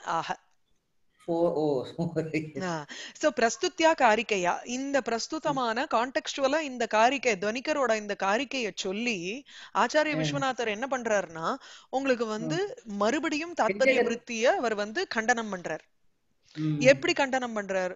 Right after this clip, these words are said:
Speaker 1: வியஞ்சகத்வஸ்ய தாத்பர்ய சக்தேஹே அவ்யதிரேகாது அப்படின்னா என்ன? அப்ருதக்தயா வர்த்தமானத்வாது. வியஞ்சகத்துவம்ங்கிறது,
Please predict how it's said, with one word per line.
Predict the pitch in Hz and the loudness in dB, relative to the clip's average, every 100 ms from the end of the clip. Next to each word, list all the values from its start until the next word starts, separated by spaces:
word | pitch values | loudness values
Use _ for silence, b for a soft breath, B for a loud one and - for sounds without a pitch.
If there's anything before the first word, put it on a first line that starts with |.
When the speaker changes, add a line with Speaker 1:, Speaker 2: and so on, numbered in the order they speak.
| - | -6
Speaker 1:
வியஞ்சகத்வஸ்ய | 185 208 240 311 302 - 277 - 311 | -4 -4 -2 -2 -4 -4 -6 -4 0
தாத்பர்ய | 196 208 269 269 285 | 0 0 -2 -2 -2
சக்தேஹே | 285 - - 247 233 311 - 185 | -4 -6 0 0 0 -6 -6 -6
அவ்யதிரேகாது | 190 320 330 311 285 262 226 180 190 214 185 151 _ _ - | -4 -4 -2 -2 -2 0 -2 -2 -6 -6 -6 -10 _ _ 0
அப்படின்னா | 185 202 214 165 156 185 226 B B B B | 2 2 -2 -4 -4 -4 -4 B B B B
என்ன? | 208 233 240 294 277 - _ | -2 2 2 2 -4 -16 _
அப்ருதக்தயா | - 220 - 320 - 285 - - 269 254 254 285 254 | 0 0 0 -2 -2 -4 -6 -2 0 2 2 2 2
வர்த்தமானத்வாது. | - 254 247 226 214 - 190 165 - - - - - _ 151 | 2 -2 -2 -4 -6 -4 -2 -2 -4 -8 -14 -16 -16 _ -8
வியஞ்சகத்துவம்ங்கிறது, | 170 202 240 262 262 240 107 - 247 302 349 330 254 214 | -6 -4 0 0 0 -4 -6 -4 -2 -2 -4 -4 -4 -4